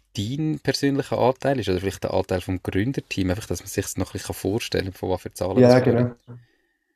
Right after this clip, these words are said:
Speaker 2: Wir, wir haben jetzt knapp zwei Millionen geraced, ähm, bis jetzt. Und ja, das Gründerteam, wir haben noch,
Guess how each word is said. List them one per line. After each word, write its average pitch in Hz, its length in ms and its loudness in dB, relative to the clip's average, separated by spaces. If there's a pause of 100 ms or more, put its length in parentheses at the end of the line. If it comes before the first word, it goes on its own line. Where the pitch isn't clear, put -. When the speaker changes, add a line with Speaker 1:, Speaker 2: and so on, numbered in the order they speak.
(320)
Speaker 2:
Wir, 139 240 6
wir 151 80 8
haben 156 80 8
jetzt - 320 2
knapp 147 420 4
zwei 123 300 4
Millionen 123 480 4
geraced, 156 680 0 (180)
ähm, 113 560 -2
bis 107 140 -10
jetzt. - 440 0
Und 110 680 -2
ja, - 120 -2
das 110 140 -2
Gründerteam, 139 500 8
wir 117 100 6
haben 120 160 6
noch, 110 540 6